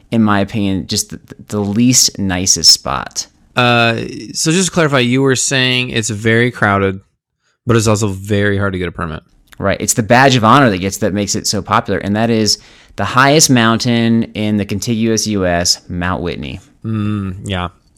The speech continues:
Speaker 2: I've heard the horror stories over that.
Speaker 1: I mean, you've driven, like, you,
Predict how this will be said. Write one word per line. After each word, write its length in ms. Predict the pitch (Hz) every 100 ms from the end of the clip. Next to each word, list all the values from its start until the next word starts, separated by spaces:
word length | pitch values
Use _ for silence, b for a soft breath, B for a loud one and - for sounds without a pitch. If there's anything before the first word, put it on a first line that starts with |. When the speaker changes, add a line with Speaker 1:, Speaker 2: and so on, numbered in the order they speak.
| -
Speaker 2:
I've 100 | 127
heard 140 | 160
the 80 | 139
horror 160 | 101 85
stories 360 | - 87 82
over 120 | 101 82
that. 200 | 87 - B B -
Speaker 1:
I 20 |
mean, 100 | 139
you've 160 | 233 220
driven, 400 | 180 185 160 -
like, 220 | 123 127
you, 180 | 147